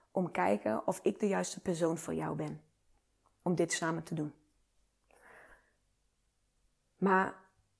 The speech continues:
wat overal nodig is, iedere dag opnieuw,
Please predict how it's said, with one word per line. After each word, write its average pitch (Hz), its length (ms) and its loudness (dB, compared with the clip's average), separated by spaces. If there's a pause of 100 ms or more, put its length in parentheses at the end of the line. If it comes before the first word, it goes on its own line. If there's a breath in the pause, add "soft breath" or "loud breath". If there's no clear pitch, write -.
(160)
wat 190 300 2
overal 196 880 6 (360)
nodig 196 460 8
is, - 320 -8 (100)
iedere 226 420 4
dag 190 420 0
opnieuw, 175 540 0